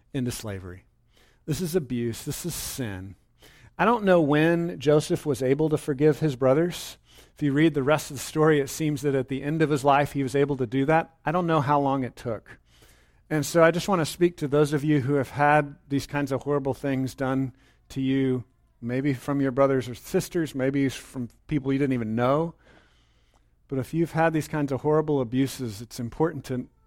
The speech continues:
number one, name it as sin, name it as abuse. Again, going back to the first point, it, it doesn't do you any good to just live in denial and act like it never happened. It can be like a cancer in your soul. As a matter of fact, I grabbed a, a picture here of, uh, cancer cells.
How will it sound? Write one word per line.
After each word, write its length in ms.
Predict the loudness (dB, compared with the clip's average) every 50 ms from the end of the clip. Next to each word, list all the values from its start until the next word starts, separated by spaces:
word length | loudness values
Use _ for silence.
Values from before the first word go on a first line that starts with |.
| _ -4
number 240 | -4 -2 0 0 0
one, 300 | 2 2 2 2 2 2
name 300 | 2 2 2 2 2 2
it 160 | 2 0 0 -4 _ _ _ _ _ _ _ _ -4
as 220 | -2 -2 -2 -2
sin, 420 | -4 -8 -8 -8 -8 -8 -6 -6 -4
name 260 | -4 -2 0 0 -2
it 120 | -2 -4 -6
as 220 | -6 -6 -6 -6
abuse. 760 | -8 -10 -10 -10 -8 -8 -10 -10 -12 -14 -16 -16 -16 -18 -20 _ _ _ _ _ _ _ -4
Again, 240 | 0 2 2 2 2
going 140 | 2 2 2
back 140 | 2 0
to 80 | 0 -4
the 60 | -6
first 360 | -4 0 -2 -2 -2 -2 -8
point, 280 | -6 -4 -4 -4 -4 -8 _ -16
it, 140 | -16 -16 _ -10
it 60 | -2
doesn't 300 | 0 0 0 0 -2 -4
do 80 | -2 0
you 160 | 0 0 0
any 140 | 0 -2 0
good 220 | 0 0 -2 -2
to 60 | -4
just 220 | -8 -8 -8 -8 -4
live 200 | -4 -4 -4 -4
in 100 | -4 -6
denial 500 | -6 -4 -2 -2 -2 -2 -2 -4 -6 -6
and 80 | -6
act 200 | -6 -6 -6 -6
like 160 | -8 -8 -8 -10
it 80 | -14
never 200 | -14 -12 -12 -10
happened. 500 | -8 -8 -8 -10 -10 -14 -20 -20 -20 _ _ _ _ _ _ _ _ _ _ _ _ _ _ _ _ _ _ -14
It 100 | -14 -10
can 160 | -8 -6 -4
be 120 | -2 0 0
like 180 | 0 0 -2
a 40 | -6
cancer 640 | -10 -6 -4 -4 -4 -4 -6 -10 -10 -10 -10 -10 -12 -10
in 80 | -8 -8
your 100 | -8 -8
soul. 200 | -8 -6 -4 -4
As 80 | -4
a 20 | -2
matter 100 | -4 -4
of 60 | -2
fact, 180 | -2 -2 -2 -2
I 60 | -2
grabbed 280 | 0 0 0 0 0
a, 120 | -2 -6 -6 _ _ _ _ _ _ _ _ -12
a 60 | -10
picture 380 | -2 -2 -4 -2 -2 -2 -2 -2
here 340 | 2 2 2 4 4 2 2
of, 220 | 0 -4 -10 -8 -4
uh, 200 | -2 -2 -2 -2
cancer 360 | -2 0 0 0 0 0 -2
cells. 600 | -2 2 4 4 4 4 2 0 -2 -4 -8